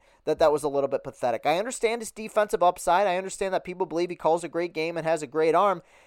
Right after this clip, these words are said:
You gotta put the ball in play at some point. And of course, look, I, I, people are gonna roll their eyes at this. It's one spring training game.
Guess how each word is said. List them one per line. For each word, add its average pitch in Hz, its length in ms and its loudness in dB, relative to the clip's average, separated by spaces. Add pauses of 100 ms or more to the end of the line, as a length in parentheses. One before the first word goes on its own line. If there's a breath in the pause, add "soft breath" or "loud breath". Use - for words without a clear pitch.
(120)
You 185 100 -12
gotta 339 240 8
put 311 220 0
the 220 60 4
ball 214 320 8
in 131 140 -4
play 196 680 6
at 151 180 0
some 127 280 -4
point. 110 360 -10
And 220 140 -8
of 127 220 2
course, 151 400 0
look, 170 440 0
I, 185 180 0
I, 202 180 0
people 254 320 -2
are 220 40 4
gonna 190 160 0
roll 165 180 6
their 135 140 2
eyes 135 220 0
at 117 80 -14
this. 127 220 -6 (220 soft breath)
It's 175 220 -4
one 190 260 4
spring 185 340 -6
training 165 360 -4
game. 151 240 -2